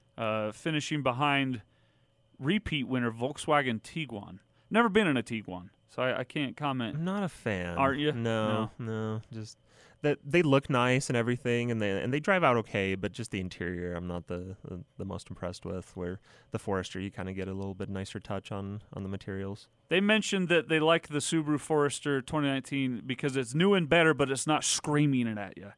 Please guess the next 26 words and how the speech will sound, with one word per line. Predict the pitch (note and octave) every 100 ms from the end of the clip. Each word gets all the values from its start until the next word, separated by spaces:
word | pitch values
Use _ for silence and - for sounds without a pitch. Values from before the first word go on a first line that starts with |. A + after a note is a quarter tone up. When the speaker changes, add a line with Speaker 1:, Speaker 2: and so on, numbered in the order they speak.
| -
Speaker 2:
Yeah. | G#2+ F2 F2
Speaker 1:
It's | C3 D#3
not | C#3+ C3+
just | D3 C#3
Speaker 2:
It's | -
Speaker 1:
over | D#3 C#3+
the | C3
top. | - D3+ C3+ - -
Speaker 2:
Yeah. | F#3+
Speaker 1:
"Look | B3 E3+
at | E3+
these | A3+ -
cool | - C#4
things." | A3+ C#4 C4 C#3+ D3+ C#3
Speaker 2:
<laughs> | - _ -
Speaker 1:
They | E3
added | E3+ D#3+ D#3
some | - E3
cool | - E3
trim | D3+ - C#3 C#3 C#3
and, | C3+
and | A#2+
Speaker 2:
Mm-hmm. | G#2+
Speaker 1:
things | C3 B2
like | B2+ -
that. | A2+ A2 A2